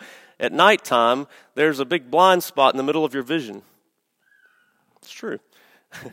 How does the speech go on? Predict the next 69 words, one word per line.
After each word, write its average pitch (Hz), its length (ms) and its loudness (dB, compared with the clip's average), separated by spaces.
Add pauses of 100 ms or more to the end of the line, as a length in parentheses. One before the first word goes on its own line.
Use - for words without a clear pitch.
(260)
They 151 120 0
told 190 240 4
us 165 100 -4
that 160 220 6
as 143 100 0
kids, 170 300 -2
and 143 40 -4
we 131 80 0
were 120 60 2
like, 110 160 0
"What? 214 320 -6
Ah, 165 240 -2
no 131 380 0
way." 110 260 -2
And 110 80 -6
so 123 120 -10
they 123 120 -4
say, 123 140 -4
"All 139 80 4
right, 156 100 0
we're 165 140 -2
gonna 202 120 0
go 139 200 2
out 160 160 6
into 180 180 -8
the 131 220 -4 (320)
woods 170 340 2
over 113 240 -2
here. 127 360 -6 (520)
Uh, 110 300 -4 (240)
take 127 160 -8
a 123 40 -8
bunch 127 180 -6
of 131 40 -16
kids 131 220 -4
out 131 100 0
in - 60 -10
the 131 80 -6
woods. 117 240 -6
What 123 120 -10
could - 140 -18
go 120 80 -4
wrong?" 107 360 -6 (440)
Yeah. 117 120 -20 (1300)
So 135 40 -12
they 131 60 -8
take 180 200 0
us 180 120 -2
out, 135 180 4
and - 60 0
they're 147 60 -2
chaperones, 123 540 -2
of 110 80 -16
course, 117 320 -10
and 131 80 -4
we're 156 80 2
all, 160 100 4
they 139 120 2
line 180 260 4
us - 160 0
up 180 180 2
actually 123 380 -2
facing 165 500 -2
each, 107 180 -12
each - 220 -10
other 120 220 0
in 107 80 -6
two 202 240 -4
lines, 123 580 2